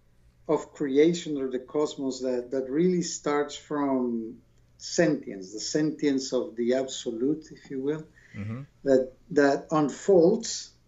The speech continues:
Speaker 1: you know, like the opening of a, of a flower. And the, the last, uh, the last, uh, point of unfolding or manifestation is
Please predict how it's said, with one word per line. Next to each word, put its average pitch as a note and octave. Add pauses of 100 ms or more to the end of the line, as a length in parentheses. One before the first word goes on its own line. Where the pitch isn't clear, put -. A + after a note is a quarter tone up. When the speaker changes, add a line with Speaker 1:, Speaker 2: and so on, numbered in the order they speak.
(120)
Speaker 1:
you B2+
know, B2+
like B2+
the A2+ (500)
opening C#3+
of A#2
a, G#2+ (600)
of C3+
a B2+
flower. B2+ (920)
And D#3+
the, D3+ (120)
the D3
last, F#3+ (880)
uh, D3+
the C#3+
last, E3+
uh, F3
point F3
of B2+ (480)
unfolding C#3
or C3
manifestation C#3+
is C#3